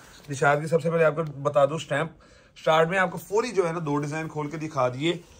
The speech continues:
और दोनों डिजाइन की खूबसूरती आपने देखी होगी। अच्छा, ये निशात ऑफिशियल के डिजाइन है, क्रिएशन वगैरह लगा के ना उसमें निशात की स्टैंप लगवा दें तो वो चीज़ नहीं है। बैक साइड से ये देखें, खलद-,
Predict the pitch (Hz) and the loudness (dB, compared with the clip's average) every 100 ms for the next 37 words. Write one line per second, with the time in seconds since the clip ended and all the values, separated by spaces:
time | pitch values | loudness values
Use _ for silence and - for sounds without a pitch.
0 | _ - 160 127 156 196 214 165 160 151 | _ -4 -2 2 2 4 4 2 0 -2
1 | 175 165 147 127 147 160 156 156 135 127 | -6 -6 -6 -6 -6 -4 -4 -4 -6 -6
2 | - 131 107 101 107 - _ 139 190 190 | -6 -6 -6 -12 -20 -20 _ -6 -2 0
3 | 180 165 147 160 156 147 175 165 165 139 | 0 0 0 0 -8 -8 -8 -6 -6 -6
4 | 139 139 175 151 139 135 160 156 147 147 | -6 -8 -8 -6 -4 -4 -6 -4 -2 -2
5 | 139 123 135 127 127 131 156 156 151 143 | -4 -6 -2 0 0 -2 -4 -8 -8 -8
6 | - 127 127 - 147 143 - - - 139 | -6 -2 -2 -2 -4 -4 -10 -20 -12 -6
7 | 147 156 170 147 139 135 147 147 147 147 | -2 2 2 2 0 0 -4 -2 -2 -2
8 | 135 123 135 143 135 135 165 151 165 160 | -4 -6 -6 -2 0 0 -4 -4 -4 -2
9 | 139 170 160 139 131 | -4 -4 -6 -6 -6